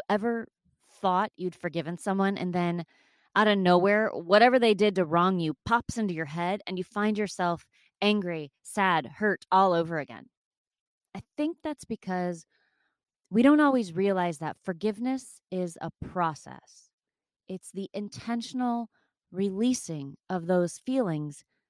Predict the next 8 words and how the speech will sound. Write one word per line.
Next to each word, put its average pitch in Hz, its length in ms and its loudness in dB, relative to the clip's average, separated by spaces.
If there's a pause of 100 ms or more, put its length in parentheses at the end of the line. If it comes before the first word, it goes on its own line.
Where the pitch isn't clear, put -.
so - 180 -4
that 185 160 0
they 214 120 2
don't 240 280 4
live 208 680 4
in 165 160 -2
us 143 320 -8
anymore. 147 480 -10